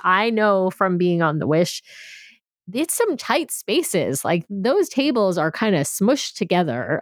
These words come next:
How did you find, you know, main dining, getting in and out? And, and did you leave your scooter, like, at the front of main dining, like a lot of people do, or did you bring it into main dining?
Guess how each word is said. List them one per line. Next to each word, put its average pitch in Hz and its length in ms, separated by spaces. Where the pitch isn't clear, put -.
How 254 240
did 359 200
you 311 140
find, 233 560
you 208 120
know, 190 100
main 202 280
dining, 185 520
getting 196 340
in 220 160
and 208 140
out? 196 340
And, 185 260
and 208 160
did 240 200
you 262 120
leave 233 320
your 214 400
scooter, 214 540
like, 180 180
at 190 140
the 185 80
front 208 360
of 277 100
main 277 220
dining, 285 340
like 226 180
a 202 60
lot 190 180
of 214 80
people 247 300
do, 285 320
or 196 160
did 190 260
you 190 240
bring 190 200
it 165 80
into 180 400
main 156 180
dining? - 460